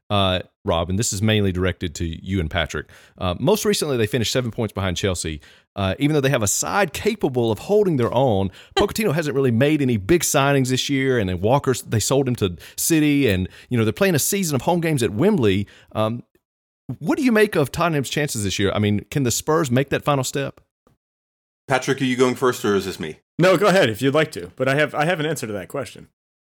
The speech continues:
Speaker 3: So, um, Man U has started off really strong, and as
Speaker 1: Mm-hmm.
Speaker 3: much as I hate, um,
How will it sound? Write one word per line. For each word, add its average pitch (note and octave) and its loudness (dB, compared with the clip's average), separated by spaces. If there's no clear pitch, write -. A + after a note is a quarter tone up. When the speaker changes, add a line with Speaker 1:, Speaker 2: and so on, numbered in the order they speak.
Speaker 3:
So, C#3 4
um, A2 4
Man G3 4
U E3 4
has C#3 2
started A2+ 2
off G2 -2
really G2 2
strong, - -6
and G2+ 2
as A2 0
Speaker 1:
Mm-hmm. B2+ -2
Speaker 3:
much D#3+ 2
as C3 0
I A#2 4
hate, G2+ -2
um, F2+ -6